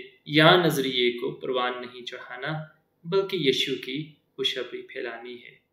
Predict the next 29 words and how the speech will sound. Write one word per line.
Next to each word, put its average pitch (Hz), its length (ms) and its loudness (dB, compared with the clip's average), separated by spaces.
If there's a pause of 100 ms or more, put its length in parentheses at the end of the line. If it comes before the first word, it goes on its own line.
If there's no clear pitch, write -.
(200)
लेकिन 165 200 -2
एक 160 160 2
बात 139 300 6 (500)
ज़रूर 143 340 8
बताना 120 340 4
चाहूँगा 120 440 0 (380)
कि 147 80 -4
मैं 147 200 6
मसीहानिक 160 500 4
फ़िरके 147 260 -2
से 151 160 -2
नहीं 139 280 0
हूँ 175 220 2
और 160 120 4
ना 139 140 4
ही 151 160 0
मैं 147 200 2
हिब्रू 139 260 -2 (100)
रूट 160 220 0
से - 180 -2
हूँ। 110 180 -12 (1200)
सानियन, 139 640 6 (880)
आप 190 280 8
लफ्ज़ 214 340 10 (220)
शालोम 175 520 10
क्यों 170 180 6
इस्तेमाल 139 500 2
करते - 260 -6
हैं? - 180 -16